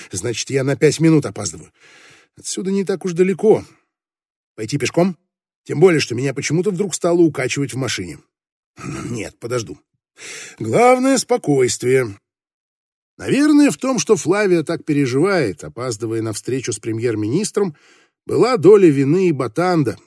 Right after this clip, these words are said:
ее бывшего начальника, перешедшего на более важную работу. Он любил формулировать универсальные жизненные законы, которые выдавал в виде афоризмов.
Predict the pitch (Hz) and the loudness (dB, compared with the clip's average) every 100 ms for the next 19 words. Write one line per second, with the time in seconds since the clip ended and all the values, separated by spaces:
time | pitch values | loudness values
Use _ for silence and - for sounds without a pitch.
0 | _ _ - 104 104 87 185 - 147 135 | _ _ -12 -6 -6 0 -2 0 -2 -2
1 | 123 - 180 165 123 98 82 95 95 - | -2 -2 0 0 0 -6 -10 -10 -6 -4
2 | 165 147 151 143 120 95 127 143 127 98 | -4 -4 -4 -2 -4 -2 0 2 0 -2
3 | 104 101 104 101 98 78 78 - _ _ | -6 -6 -6 -6 -8 -10 -14 -18 _ _
4 | _ _ _ - 202 202 202 214 220 180 | _ _ _ -6 -2 0 0 0 0 2
5 | 175 175 202 202 175 156 147 151 - 170 | 4 4 4 4 4 4 2 2 0 -2
6 | 175 156 127 147 147 139 131 131 117 117 | 0 0 0 0 0 -2 -2 -2 -2 -2
7 | 110 180 160 110 90 110 107 101 104 104 | 4 6 6 0 -6 -6 -4 -4 -4 -4
8 | 117 143 117 101 110 110 113 104 110 113 | -2 -2 -2 -6 -6 -4 -6 -6 -6 -6
9 | 107 90 78 - | -6 -10 -16 -20